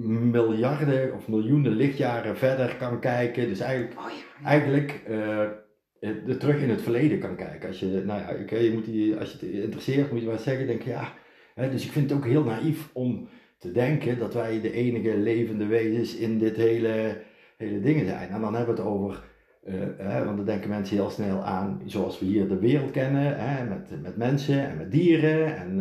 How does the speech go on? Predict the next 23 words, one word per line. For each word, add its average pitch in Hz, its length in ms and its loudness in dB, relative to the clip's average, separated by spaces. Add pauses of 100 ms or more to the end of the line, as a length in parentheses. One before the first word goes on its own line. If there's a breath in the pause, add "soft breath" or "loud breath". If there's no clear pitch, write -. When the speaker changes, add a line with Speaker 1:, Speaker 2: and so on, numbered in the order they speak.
Speaker 1:
eh, 98 240 -4
en 95 160 -2
weet 95 240 -4
ik 156 140 2
veel 151 160 2
wat. 151 300 0 (840 soft breath)
Maar 110 280 -4
een 104 60 0
levensvorm 110 520 -2
kan 123 120 0
natuurlijk 113 420 -2 (500)
o-, 107 220 -10
o-, 98 240 -6 (140)
heel 143 280 4
anders 175 380 4
zijn 90 340 -2
of 95 120 -6
een 104 80 0
hele 110 220 2
andere 98 680 -2 (400 loud breath)
fysieke 107 540 -2
vorm 156 360 6
hebben. 101 300 0